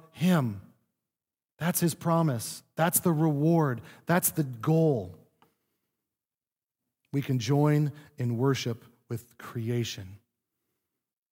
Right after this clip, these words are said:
What an incredible thing we get to look forward to, and what a day it will be when we can sing and see him clearly. Let's pray. Oh, Heavenly Father, your glory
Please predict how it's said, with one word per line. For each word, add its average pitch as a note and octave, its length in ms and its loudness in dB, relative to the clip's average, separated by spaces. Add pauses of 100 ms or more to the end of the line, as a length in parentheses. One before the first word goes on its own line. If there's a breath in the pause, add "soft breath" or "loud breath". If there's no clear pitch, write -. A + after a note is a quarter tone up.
(200)
What C#3+ 120 0
an C#3 60 2
incredible C#3+ 420 2
thing C3+ 260 0
we A#2+ 100 0
get A#2+ 120 -2
to - 80 -6
look A#2 180 -4
forward A2 500 -6
to, G2+ 280 -10 (140)
and A#2 140 -6
what A#2+ 120 -2
a A2+ 40 -4
day B2 220 -2
it A#2+ 100 -4
will A#2 100 -6
be A2+ 220 -6
when G#2 160 -6
we A2+ 80 -8
can A2 160 -10
sing G#2+ 420 -6 (480 soft breath)
and A2+ 100 -6
see A2+ 220 -6
him G#2 160 -6
clearly. G2+ 400 -12 (220)
Let's A#2+ 160 -8
pray. G#2+ 200 -16 (2500 soft breath)
Oh, C#3+ 60 0
Heavenly D3 280 4
Father, A2+ 460 -2 (2500)
your C#3 160 0
glory B2+ 640 0